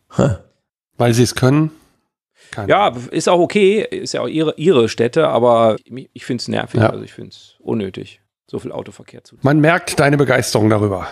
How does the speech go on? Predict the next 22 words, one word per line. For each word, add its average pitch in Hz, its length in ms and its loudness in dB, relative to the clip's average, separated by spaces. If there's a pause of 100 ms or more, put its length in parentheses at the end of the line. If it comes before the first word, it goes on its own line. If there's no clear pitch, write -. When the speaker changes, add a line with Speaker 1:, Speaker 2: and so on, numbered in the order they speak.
(200)
Speaker 3:
<laughs> - 220 -6
Speaker 2:
Absolut. 110 360 0 (260)
Speaker 3:
Ja, 107 260 -10
ja. 104 160 -14 (680)
Aber 120 360 2
ich - 120 -14
meine, 110 160 -4
wenn 107 120 -2
das 123 180 0
das 120 140 -2
Schlimmste 110 680 -2
ist, 117 340 -6
dann, 104 380 -18
dann, - 260 -20
dann 113 140 -20
geht's - 240 -20
ja - 80 -20 (100)
noch, - 240 -20
ne? 123 60 -20
Ist - 140 -20
schon - 140 -20
meckern. - 280 -20